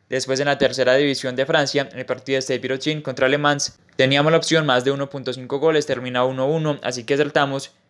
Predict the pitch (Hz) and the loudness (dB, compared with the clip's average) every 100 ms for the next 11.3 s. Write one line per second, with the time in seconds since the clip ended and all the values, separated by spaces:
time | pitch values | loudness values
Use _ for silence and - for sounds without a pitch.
0 | _ 156 165 - 131 127 120 127 135 143 | _ -8 -4 0 2 0 -4 -2 0 0
1 | 139 127 123 120 156 143 135 139 147 143 | 0 -4 -6 2 2 2 -2 -4 -6 -6
2 | _ - 131 131 117 135 135 120 127 120 | _ -12 -4 -2 -2 0 -2 0 -4 -2
3 | 147 156 - _ _ - 139 127 127 120 | -2 -2 -8 _ _ -10 -8 -2 0 0
4 | 131 123 147 156 131 123 113 139 147 - | -4 -4 -2 -2 -2 -6 -8 -8 -8 -2
5 | 139 135 - _ _ - 139 123 127 131 | -2 -2 -8 _ _ -6 -4 -2 -2 0
6 | 139 123 131 139 147 - 139 135 143 - | -4 -2 0 2 0 0 -4 -2 -2 0
7 | 147 135 123 123 131 131 135 127 123 123 | 0 2 0 2 -2 -2 -8 -10 -10 -8
8 | 131 131 131 127 120 - 151 131 - _ | -8 -4 -4 -2 -4 -4 0 -2 -4 _
9 | _ _ - 131 135 139 160 175 165 131 | _ _ 0 0 2 4 6 6 4 2
10 | 127 131 135 135 135 151 156 156 156 143 | 0 -2 -4 0 2 2 2 2 2 2
11 | 139 143 _ | 2 -2 _